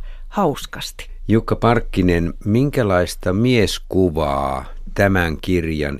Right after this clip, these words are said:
Speaker 2: isä siirtää pojalleen? Hän opettaa pojalleen aseiden käyttöä ja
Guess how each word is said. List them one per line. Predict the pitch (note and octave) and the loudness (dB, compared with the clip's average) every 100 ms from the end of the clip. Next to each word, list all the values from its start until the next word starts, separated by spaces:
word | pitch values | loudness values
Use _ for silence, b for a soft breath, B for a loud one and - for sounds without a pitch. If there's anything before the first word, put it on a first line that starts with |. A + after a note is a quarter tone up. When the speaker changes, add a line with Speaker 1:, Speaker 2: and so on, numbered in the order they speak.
| - | -2
Speaker 2:
isä | F#2+ - D#2+ C2 B1 | -2 -2 -4 -4 -6
siirtää | - E2 D2 - D#2 C#2+ | -4 -4 -4 -6 -6 -6
pojalleen? | - F2 E2 D2+ C#2+ C#2+ C#2 | -4 -4 -2 -2 -4 -6 -8
Hän | D2+ D2+ | -10 -8
opettaa | F#2 A2+ G2 - D#2 | 0 0 0 0 -2
pojalleen | D#2 F2 E2 D2+ D2+ D2 C#2+ - | 0 -2 0 -2 -2 -6 -8 -8
aseiden | D#2+ D2+ E2+ D#2 D#2+ D#2+ | -8 -6 -6 -4 -4 -6
käyttöä | - E2 D#2+ - - - E2 D#2 C#2+ - | -4 -4 -4 -8 -18 -8 -4 -4 -6 -10
ja | D#2+ D#2+ D2 C#2+ | -4 -2 -2 -2